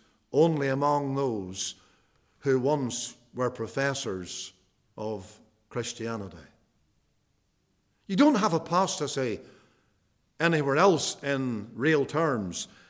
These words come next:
except among those who used to be, or those who claim to be, worshippers of the true God and belong to Protestant churches. And then as time goes by,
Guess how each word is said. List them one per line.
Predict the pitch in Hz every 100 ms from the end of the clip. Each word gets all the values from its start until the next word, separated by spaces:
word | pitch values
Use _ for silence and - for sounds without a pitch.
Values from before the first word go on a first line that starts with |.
| _ -
except | 135 127 196 226 208
among | 156 156 151 143
those | 147 160 127 107 101 - - _ _ _ _
who | -
used | 135 143 180 - -
to |
be, | 113 110 92 82 78 - _ _ _ _ _ _ _ _ _ _
or | - 117
those | 113 151 143
who | 139 127
claim | 151 180 196 143
to | 120
be, | 110 104 98 92 -
worshippers | 120 156 160 127 113 110
of | 104
the |
true | 101 135 127
God | 120 190 147 156 - _ _ _ _ _ _ _ _ _ _ _ _ _ _ -
and | 143 147
belong | 147 170 160
to | 131
Protestant | 156 156 143 110 113
churches. | - 170 170 - 85 - - - _ _ _ _ _ _ _ _ _ _ _ _ _ _
And | 131 147
then | 143
as | 127
time | 151 151 127
goes | 123
by, | - 151 160 131 104